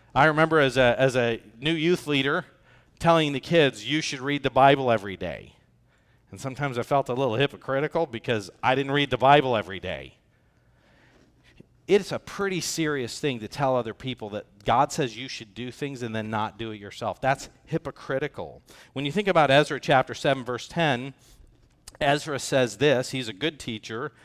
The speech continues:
And it says, "For Ezra had set his heart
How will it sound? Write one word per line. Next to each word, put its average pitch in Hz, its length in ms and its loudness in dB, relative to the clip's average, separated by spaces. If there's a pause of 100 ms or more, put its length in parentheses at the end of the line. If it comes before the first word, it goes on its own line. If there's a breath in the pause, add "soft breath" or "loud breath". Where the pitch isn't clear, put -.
(760 soft breath)
And 123 100 -2
it 127 60 -4
says, 143 220 0
"For 135 240 -10
Ezra 143 420 4
had 117 340 -2
set 180 440 2
his - 380 -6
heart - 600 -8